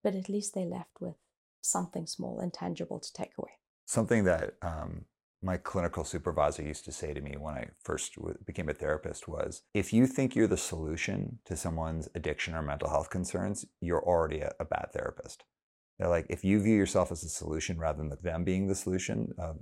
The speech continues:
Speaker 2: solving their own challenges or managing their own challenges, you're in the wrong industry." Eh, the idea for a therapist is that we're honored to be able to walk a certain amount of steps with people. And so let's say someone managing or coming to terms with or even being able to,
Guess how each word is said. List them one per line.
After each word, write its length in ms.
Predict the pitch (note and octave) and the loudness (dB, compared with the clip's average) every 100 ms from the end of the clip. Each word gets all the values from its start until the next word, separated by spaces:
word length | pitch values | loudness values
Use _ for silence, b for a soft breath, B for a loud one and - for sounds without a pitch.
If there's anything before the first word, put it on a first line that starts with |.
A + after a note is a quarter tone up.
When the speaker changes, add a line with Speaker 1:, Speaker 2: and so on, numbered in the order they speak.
| - | -8
Speaker 2:
solving 440 | - F2 E2 E2 | 2 4 4 0
their 200 | - G#1+ | 0 0
own 160 | D#2 E2+ | -2 -2
challenges 520 | F2 E2 F2 F2 E2 | -2 0 -2 -2 -4
or 60 | |
managing 380 | D2+ D2+ D2+ D#2 | -2 -2 -2 -4
their 160 | D2+ D2+ | -2 -2
own 80 | E2 | -2
challenges, 580 | E2+ F2+ F#2+ A2+ B2 - F#2+ | -4 -2 -2 -2 -6 -8 0
you're 220 | F#2 F2 | 4 4
in 100 | E2 | 2
the 80 | D2+ | 0
wrong 240 | C#2+ C#2 | 0 -2
industry." 480 | C#2+ C#2 - - G2 _ _ _ _ _ - | -6 -10 -12 -12 -14 _ _ _ _ _ -6
Eh, 160 | B1+ - | -6 -4
the 200 | F#2 G2 | 2 4
idea 240 | F2+ G2+ | 6 6
for 160 | G2+ G2 | 6 4
a 40 | |
therapist 520 | D#2+ F#2 G2 F2+ D#2+ F2+ | 2 4 2 2 -6 -6
is 180 | D#2 | -6
that 220 | F2 D#2+ - | -6 -6 -4
we're 260 | F2 F2 | 0 2
honored 440 | E2+ E2+ F2 E2 - | 4 4 4 0 -2
to 100 | E2+ | -4
be 140 | E2+ | 0
able 160 | D#2+ D#2+ | 2 2
to 80 | |
walk 320 | D#2 D#2 D#2+ F2 | 4 4 4 0
a 60 | |
certain 360 | - - G2 F#2 | -4 0 2 2
amount 260 | E2 D2+ | 0 -4
of 60 | C#2+ | -6
steps 600 | - - E2+ - - - _ _ - | -6 -4 -6 -4 -6 -6 _ _ -6
with 220 | F2 - | -6 -6
people. 440 | - - - - _ _ _ _ F#2+ | -10 -8 -8 -10 _ _ _ _ 0
And 200 | F#2 F2 | 0 0
so 520 | G2 F2 E2+ D#2 - | 0 2 2 2 -2
let's 200 | G2 - | -2 4
say 420 | G2+ F2+ E2+ D#2+ - - | 6 6 4 -2 -8 -4
someone 520 | - F#2+ F2+ E2 D#2+ | 4 6 6 4 2
managing 600 | E2+ E2+ E2+ E2+ E2 D#2+ | 2 4 2 0 0 0
or 320 | D2 D2+ C#2 | 0 0 0
coming 220 | - F2+ | -2 0
to 80 | D#2+ | 0
terms 360 | - F2 D#2+ E2+ | -2 -2 -2 2
with 200 | D#2+ D#2+ | 2 2
or 140 | D2 | 0
even 320 | D#2 D#2 D#2 | 0 0 -2
being 220 | D2 D#2 D2+ | -2 -2 -2
able 200 | C#2 - | -2 -4
to, 380 | D#2+ D2+ C2 | -4 -4 -6